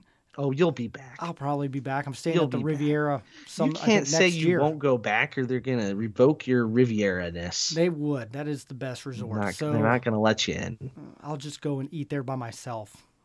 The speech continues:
Speaker 2: with characters. That steak was worth it, though.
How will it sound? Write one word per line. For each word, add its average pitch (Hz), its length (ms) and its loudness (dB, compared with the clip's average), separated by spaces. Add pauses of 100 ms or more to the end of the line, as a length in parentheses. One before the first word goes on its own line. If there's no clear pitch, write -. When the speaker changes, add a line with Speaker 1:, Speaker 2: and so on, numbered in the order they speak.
(540)
Speaker 2:
with 135 160 -12
characters. 113 580 -6 (480)
That 220 140 6
steak 233 340 6
was 170 140 2
worth 165 300 2
it, 127 160 -6
though. 117 240 -6